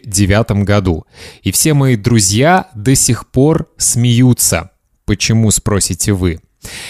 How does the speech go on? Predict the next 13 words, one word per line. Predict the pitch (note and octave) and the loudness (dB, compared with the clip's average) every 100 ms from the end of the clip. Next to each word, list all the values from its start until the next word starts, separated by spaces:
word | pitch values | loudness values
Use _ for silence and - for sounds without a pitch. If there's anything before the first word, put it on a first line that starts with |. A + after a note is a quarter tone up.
| - | -16
Дело | - A2 C#3+ C3 | -6 0 2 2
в | |
том, | - F#3+ | 2 0
что | - C3+ B2+ - | 0 0 0 -2
я | G2+ A#2+ C#3+ | -2 0 2
провёл | - G#2+ A2 A#2 A#2 - | 2 2 2 2 0 -2
в | - - - _ | -16 -16 -20 _
Питере, | - A2 - D#3+ A2+ D#2+ _ | -4 -2 2 2 0 -2 _
как | F#2 - | -8 -6
мы | F2+ | -4
его | F2 | -4
называем | F#2 G2 A2 G2+ F2 | -2 0 2 2 0
по-русски, | E2+ G#2 F3 - D3+ | 0 2 2 0 -2